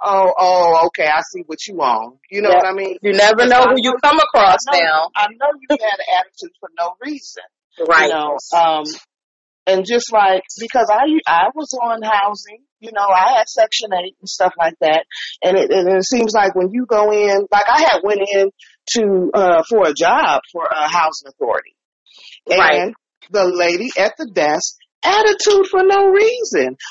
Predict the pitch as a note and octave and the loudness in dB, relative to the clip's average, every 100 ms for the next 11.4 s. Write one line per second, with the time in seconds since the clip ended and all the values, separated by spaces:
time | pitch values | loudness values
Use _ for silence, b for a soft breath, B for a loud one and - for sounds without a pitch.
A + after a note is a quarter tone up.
0 | - E3+ E3+ G#3+ C#4+ - B3+ C4+ B3+ A#3+ | 0 2 2 2 -2 -6 -4 -2 0 -2
1 | - b - F#3 - F3+ - C4+ A#3+ - | -10 b -2 0 0 -2 0 0 0 -2
2 | - B3 A3 F3+ E3+ - A#3+ A#3 G#3+ - | -4 -2 0 2 0 -2 -2 -2 0 -2
3 | C#4 G#3+ F3 - - D#3 F3 C4 - D#4+ | -2 0 0 0 0 2 0 -2 -6 -4
4 | D4 A#3 G#3 A3 - _ _ _ _ _ | -4 -4 -4 -8 -12 _ _ _ _ _
5 | _ _ - A#3+ C#4 - D#4 A#3+ E4 C#4+ | _ _ -4 -2 -2 -4 -2 -2 0 -2
6 | - - E4 F4+ F4 F#4+ F#4+ C#4 A#3 D#4 | -2 0 2 2 4 4 2 0 0 0
7 | D4 - D#4 D4 G#3+ - A3 C#4+ D4+ D4 | -2 0 0 2 -2 0 0 2 0 -2
8 | D4+ D4+ D4 E4 D4+ D4+ D4 D#4+ E4 D#4 | -6 -4 -2 0 -2 -4 -18 -14 -10 -10
9 | D4+ - - - F3+ C4+ C#4+ - D#4 D#4+ | -10 -16 -16 -12 -2 0 0 -2 -4 -2
10 | C#4 G#3 F3 E3 _ _ _ _ _ _ | 0 0 -2 -6 _ _ _ _ _ _
11 | _ D#3+ A#3 | _ -2 0